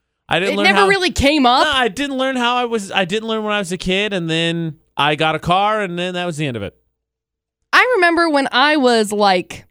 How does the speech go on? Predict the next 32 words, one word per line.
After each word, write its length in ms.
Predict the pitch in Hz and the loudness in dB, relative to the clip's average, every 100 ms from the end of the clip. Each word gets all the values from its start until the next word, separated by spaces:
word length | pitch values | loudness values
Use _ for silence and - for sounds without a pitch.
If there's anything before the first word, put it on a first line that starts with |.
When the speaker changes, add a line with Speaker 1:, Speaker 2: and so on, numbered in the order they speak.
| _ _ _ _ _ _ _ _ - | _ _ _ _ _ _ _ _ -2
Speaker 2:
three 260 | 247 285 | 0 2
or 100 | 262 | 2
four, 640 | 220 - 202 180 165 160 - _ _ _ _ _ _ _ _ _ _ _ _ - | 0 0 0 2 0 -4 -10 _ _ _ _ _ _ _ _ _ _ _ _ -2
my 120 | 202 | 0
parents 320 | 220 214 208 | 2 2 2
bought 200 | - 202 | 2 2
me, 80 | 185 | 2
like, 220 | 185 180 | 0 0
a, 280 | 185 175 170 - _ _ _ _ _ _ _ _ | 2 0 0 -4 _ _ _ _ _ _ _ _
uh, 360 | 185 175 170 160 - _ _ _ _ _ _ | 0 2 0 -2 -8 _ _ _ _ _ _
like, 160 | 196 - | -8 -8
a 40 | |
four-wheeler 760 | - 196 180 170 160 156 151 - _ _ | -4 -2 0 -2 -4 -4 -6 -10 _ _
Speaker 1:
Uh-huh. 300 | 131 123 127 | -4 -2 -2
Speaker 2:
bicycle 640 | - 151 160 156 - 135 - _ _ _ _ _ _ _ _ - | -4 -6 -6 -10 -6 -6 -6 _ _ _ _ _ _ _ _ -4
with 160 | 208 | -4
training 420 | - 233 202 175 165 | 0 0 0 0 0
wheels. 480 | 160 123 143 - - _ _ _ _ | 0 -2 -4 -8 -14 _ _ _ _
And 100 | 208 | -2
I 80 | 226 | 0
rode 280 | 226 254 233 | 2 0 2
that 200 | 262 269 | 0 0
thing 260 | 285 285 - | 0 -2 0
up 200 | 233 233 | -2 0
and 140 | 220 | 0
down 280 | 202 196 208 | 0 0 0
and 100 | 185 | -2
up 200 | - 208 | -4 -4
and 120 | 208 190 | -2 0
down 220 | 185 196 | 0 0
my 100 | 185 | -2
block 560 | 170 180 185 233 - | 0 2 2 -2 -10